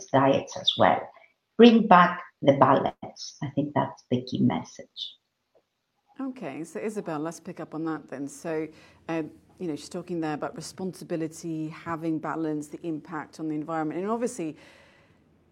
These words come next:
Speaker 2: eating sustainably does matter, and there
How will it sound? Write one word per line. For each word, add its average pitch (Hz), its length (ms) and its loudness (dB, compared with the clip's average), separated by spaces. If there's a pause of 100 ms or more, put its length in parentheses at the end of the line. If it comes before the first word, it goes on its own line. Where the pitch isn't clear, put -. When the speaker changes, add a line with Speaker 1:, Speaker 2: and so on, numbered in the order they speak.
Speaker 2:
eating 269 340 0
sustainably 180 880 -4 (240)
does 175 340 -2
matter, 175 600 -4
and 175 160 -2
there 185 160 0